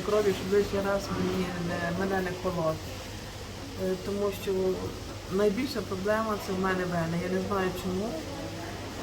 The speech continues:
але та вена — одна єдина, яка в мене була добра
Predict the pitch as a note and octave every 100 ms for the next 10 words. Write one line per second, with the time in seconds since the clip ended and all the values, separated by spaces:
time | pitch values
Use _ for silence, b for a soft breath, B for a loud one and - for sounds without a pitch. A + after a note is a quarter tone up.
0 | - F#3+ G3 A3 G3+ A#3 A#3 G#3 F#3 G3
1 | F#3+ A3 G#3+ G3 G#3+ G3+ G3 G3 G3+ G3
2 | F#3+ F#3+ F#3 A3 G#3+